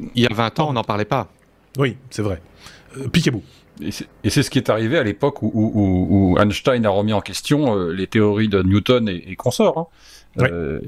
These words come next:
Speaker 3: il a, il a remis à plat un certain nombre de théories, en a complété d'autres, mais ça a quand même, euh, bien mis un coup de pied dans la fourmilière à tout ce qui était, euh, tout ce qu'on croyait savoir à l'époque.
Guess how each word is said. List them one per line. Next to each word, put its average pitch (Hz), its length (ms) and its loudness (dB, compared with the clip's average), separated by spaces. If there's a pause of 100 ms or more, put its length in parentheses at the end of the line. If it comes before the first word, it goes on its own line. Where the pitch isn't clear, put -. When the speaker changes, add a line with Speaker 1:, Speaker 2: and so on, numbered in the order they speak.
(100)
Speaker 3:
il 104 140 4
a, 107 120 2
il 110 160 0
a 104 100 2
remis 135 360 2
à 123 100 4
plat 127 280 0
un 117 40 -4
certain 110 220 -4
nombre 107 180 2
de 92 100 -2
théories, 110 460 2 (320)
en 107 140 2
a 110 80 2
complété 120 400 -4
d'autres, 156 400 -2 (380)
mais 110 400 2
ça 90 280 0
a 90 60 0
quand 113 120 2
même, 139 300 2
euh, 98 420 0
bien 107 320 2
mis 156 200 0
un 117 100 2
coup - 160 -12
de 110 40 -10
pied 139 100 0
dans 120 60 2
la 104 100 2
fourmilière 117 560 2 (120)
à 98 80 0
tout - 200 -12
ce - 80 -8
qui - 140 -2
était, 107 360 2
euh, 85 400 -2
tout 120 100 -2
ce - 60 -4
qu'on 107 100 2
croyait 143 340 0
savoir 123 340 -2
à 113 40 0
l'époque. 117 340 -4